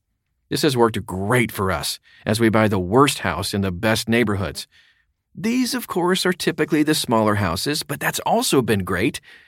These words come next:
as we've found those have been the biggest bang for the buck.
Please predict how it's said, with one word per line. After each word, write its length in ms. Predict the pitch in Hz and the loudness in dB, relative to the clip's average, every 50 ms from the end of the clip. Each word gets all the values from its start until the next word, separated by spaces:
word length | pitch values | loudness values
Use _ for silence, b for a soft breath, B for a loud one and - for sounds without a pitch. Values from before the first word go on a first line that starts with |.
| b | b
as 180 | b 123 127 123 | b 2 2 4
we've 200 | 139 139 127 120 | 4 2 2 2
found 340 | - 147 143 151 160 165 135 | 2 2 4 4 4 4 4
those 280 | 127 123 123 127 123 | 6 6 6 6 4
have 160 | - 131 113 101 | 4 0 2 2
been 180 | 113 113 113 | 2 2 4
the 80 | 113 107 | 2 0
biggest 640 | 87 76 113 117 123 131 123 135 135 - 110 95 85 | -2 -2 0 2 2 4 4 2 2 2 -2 -2 -2
bang 260 | 104 104 104 104 101 | 0 0 2 0 0
for 120 | - 110 | 0 0
the 100 | 101 101 | -2 0
buck. 320 | 90 92 - - - - | -2 -2 -4 -4 -8 -16